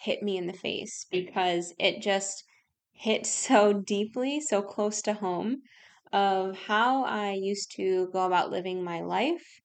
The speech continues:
and therefore the work that I do now and helping clients to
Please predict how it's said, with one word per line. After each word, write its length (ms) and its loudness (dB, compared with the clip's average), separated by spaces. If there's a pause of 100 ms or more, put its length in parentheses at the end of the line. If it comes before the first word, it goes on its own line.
(380)
and 240 0
therefore 760 0 (1000)
the 100 6
work 320 4
that 140 0
I 140 4
do 180 0
now 340 -4
and 160 -6
helping 380 -4
clients 760 -6 (160)
to 640 2